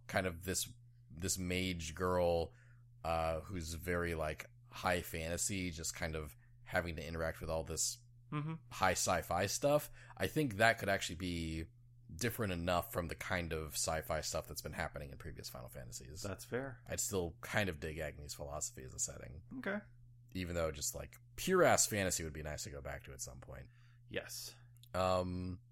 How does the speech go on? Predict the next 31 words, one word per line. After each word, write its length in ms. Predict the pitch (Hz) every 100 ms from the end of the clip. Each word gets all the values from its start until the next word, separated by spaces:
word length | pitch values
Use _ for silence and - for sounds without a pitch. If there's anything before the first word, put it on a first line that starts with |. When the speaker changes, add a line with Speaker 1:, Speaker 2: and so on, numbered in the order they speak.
| - - - - -
Speaker 1:
I 80 | 95
forget 300 | 98 147 147
what 120 | 135
we 60 | 127
were 100 | 117
saying 320 | - 113 113
about 300 | 104 101 -
Cars 320 | - 104 95
Three 120 | 98
Driven 280 | 90 101 101
to 80 | 92
Win, 320 | 87 107 113
but 100 | 90
I 120 | 90
think 340 | 80 101 101 -
we 120 | 95
were 520 | 87 85 85 82 80 - - - - - - -
uh, 380 | 82 85 82 82 -
oh, 240 | 139 117 -
I 100 | 92
think 180 | 139 131
I 60 |
was 80 | 120
saying, 360 | 127 113 110 -
I 120 | 98
heard 320 | 95 - 170 165
that 100 | 135
it's 160 | 107
not 240 | 110 127 -
that 300 | 113 - 85
bad, 420 | 90 76 71